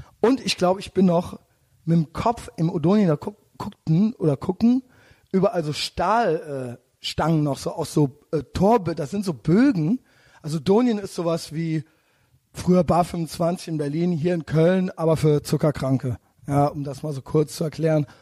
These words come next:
Und da bin ich gegen so ein Stahlding gerannt mit dem Kopf auch noch. Hab ich auch noch aus dem Kopf geblutet. Ich glaube, es gibt original noch Fotos, wo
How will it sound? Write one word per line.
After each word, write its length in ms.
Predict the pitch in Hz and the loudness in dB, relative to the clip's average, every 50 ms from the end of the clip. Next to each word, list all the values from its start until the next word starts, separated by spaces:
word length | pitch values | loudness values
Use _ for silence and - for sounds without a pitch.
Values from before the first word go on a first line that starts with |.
| _ _ - - - _ - - - - - | _ _ -20 -20 -20 _ -20 -20 -16 -10 -8
Und 300 | 185 170 165 147 - 185 | -8 -8 -8 -8 -8 -8
da 60 | 156 | -4
bin 180 | 135 185 214 | 0 0 2
ich 180 | 262 247 - - | 2 0 -2 -2
gegen 160 | 196 175 165 | -2 -2 -2
so 120 | 139 147 151 | 0 0 0
ein 100 | 147 143 | 0 0
Stahlding 840 | - - - - 185 185 202 247 277 277 269 - - 156 147 143 | -2 -4 -4 -4 -2 0 2 2 2 0 0 0 2 4 4 4
gerannt 380 | 135 135 127 131 131 123 - - | 4 2 2 0 0 0 0 0
mit 60 | 139 | 0
dem 80 | 135 - | 0 0
Kopf 200 | - 139 - - | 0 -2 0 2
auch 80 | 156 | 2
noch. 160 | 151 156 156 - - - - - - | 2 2 2 0 -6 -12 -12 -12 -4
Hab 100 | - 160 | -2 0
ich 100 | 175 226 | 2 4
auch 60 | 214 | 4
noch 100 | 208 180 | 4 2
aus 100 | 185 175 | 2 0
dem 100 | 147 156 | -2 -4
Kopf 240 | - - 220 - - | -2 -2 -2 -2 -2
geblutet. 420 | - 156 139 151 156 156 185 170 - | -4 0 2 2 4 4 2 0 -2
Ich 160 | - - - | -4 -6 -4
glaube, 240 | - 180 180 208 208 | 0 0 0 2 0
es 100 | - - | -2 -6
gibt 240 | - 220 - - - | -8 -10 -8 -4 -4
original 480 | 196 202 233 240 226 202 185 185 185 | -4 -2 -2 -2 -2 -2 0 0 0
noch 120 | 190 190 175 | 0 0 0
Fotos, 500 | - - 170 175 170 160 151 151 - - | -2 -2 -2 -2 -2 -4 -6 -6 -6 -4
wo 220 | 160 151 151 151 | -2 -2 -2 -2